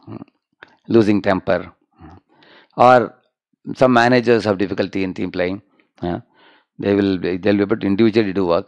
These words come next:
but they can't work with others, you see. Um, but grave problems are like lacking loyalty or bad mouthing, hmm, or drinking, smoking, illicit connections. All these things are very grave bad qualities. So all these, uh,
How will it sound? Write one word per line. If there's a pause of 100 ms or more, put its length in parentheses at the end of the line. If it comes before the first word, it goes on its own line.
but
they
can't
work
with
others, (240)
you
see. (720)
Um, (480)
but
grave
problems
are
like
lacking
loyalty
or (260)
bad
mouthing, (640)
hmm, (580)
or
drinking,
smoking,
illicit
connections.
All
these
things
are
very
grave
bad
qualities. (460)
So
all
these, (460)
uh,